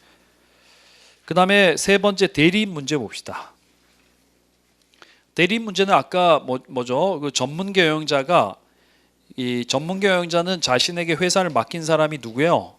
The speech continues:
그, 그 주주들이기 때문에 주주의 이익을 최대로 하는 의사결정을 해야 되는데 그렇지 않고 뭐예요? 자신의 이익을 최대로 하는 의사결정하는 거를 우리가 이제 대리인 문제라고 합니다.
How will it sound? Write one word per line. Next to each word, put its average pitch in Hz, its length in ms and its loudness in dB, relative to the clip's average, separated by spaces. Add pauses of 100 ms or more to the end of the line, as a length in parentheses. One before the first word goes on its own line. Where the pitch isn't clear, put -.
(440)
그, 151 380 -4
그 143 320 -6
주주들이기 170 540 -4
때문에 156 260 -8
주주의 196 560 -2
이익을 180 380 -4
최대로 214 540 2
하는 165 160 -2
의사결정을 135 640 -6
해야 127 160 -2
되는데 123 540 -6 (440)
그렇지 175 300 0
않고 156 240 -4
뭐예요? 151 400 -6
자신의 240 560 -2
이익을 170 360 -6
최대로 175 440 -2
하는 151 160 -4
의사결정하는 139 680 -4
거를 123 180 -6
우리가 120 160 -6
이제 117 80 -10
대리인 143 500 2
문제라고 107 400 -10
합니다. 135 280 -16